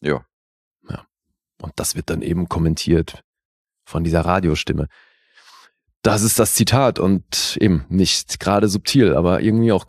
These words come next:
Speaker 2: cool,
Speaker 1: Mhm.
Speaker 2: finde ich. Weil hier ist es schon halt auch ein sehr stylisches Element. Ja, natürlich ist es dann, dass sie sich irgendwann,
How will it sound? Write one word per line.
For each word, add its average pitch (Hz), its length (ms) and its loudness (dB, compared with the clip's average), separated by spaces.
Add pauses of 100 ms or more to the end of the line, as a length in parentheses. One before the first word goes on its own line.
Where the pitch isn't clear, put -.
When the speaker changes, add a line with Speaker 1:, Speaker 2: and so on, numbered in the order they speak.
Speaker 2:
cool, 87 240 -4 (600)
Speaker 1:
Mhm. 76 460 -14
Speaker 2:
finde - 260 -6
ich. - 140 -16 (720)
Weil 87 140 0
hier 110 180 6
ist - 160 0
es - 60 -4
schon 92 340 0 (920)
halt 82 180 0
auch - 180 -6
ein 78 80 -4
sehr 80 160 -4
stylisches 80 560 -4
Element. 71 400 -6 (1700)
Ja, - 120 -8
natürlich 87 400 -2
ist 87 140 -2
es 87 100 -10
dann, 85 400 0
dass - 160 -6
sie 85 100 -4
sich 73 240 -8
irgendwann, 78 460 -4